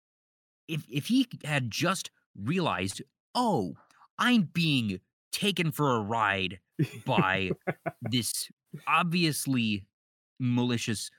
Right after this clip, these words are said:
Speaker 1: father," and then if he had anywhere in the first seventeen years of Dio's life realized,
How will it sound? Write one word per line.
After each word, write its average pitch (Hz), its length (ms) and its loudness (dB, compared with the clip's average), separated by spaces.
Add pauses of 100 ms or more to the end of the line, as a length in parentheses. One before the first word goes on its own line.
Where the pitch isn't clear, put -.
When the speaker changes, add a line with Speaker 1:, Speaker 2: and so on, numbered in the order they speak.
(140)
Speaker 1:
father," 92 520 0 (360)
and 120 240 0
then 117 240 2
if 117 200 -6
he 123 160 -4
had 120 180 -4 (120)
anywhere 139 680 2
in 120 120 -2
the 107 60 -2
first 123 260 -2
seventeen 127 420 -2
years 107 360 0 (280)
of 107 180 -4
Dio's 107 420 0
life 98 280 -4
realized, 101 340 -2